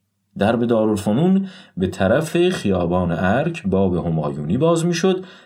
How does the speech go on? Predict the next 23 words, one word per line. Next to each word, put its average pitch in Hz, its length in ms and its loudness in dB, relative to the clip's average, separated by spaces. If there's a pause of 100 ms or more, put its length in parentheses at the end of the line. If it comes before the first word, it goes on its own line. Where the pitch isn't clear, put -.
(180)
درب 90 380 0
کنونی 120 460 2
آن 180 260 2 (280)
در 107 160 2
خیابان 139 540 4
ناصریه 170 520 2
به - 120 -2
سال 110 320 0
هزار 139 420 2
و 160 40 2
دویست 135 420 0
و 127 120 0
نود 95 280 0
و 85 40 -2
سه 87 320 -2
قمری 80 640 -8 (520)
بنا - 280 -6
شد. - 280 -18 (1040)
مدتها 110 720 0 (260)
پس 170 240 0
از 135 100 2
ساختمان 98 640 0
اولیه 120 760 0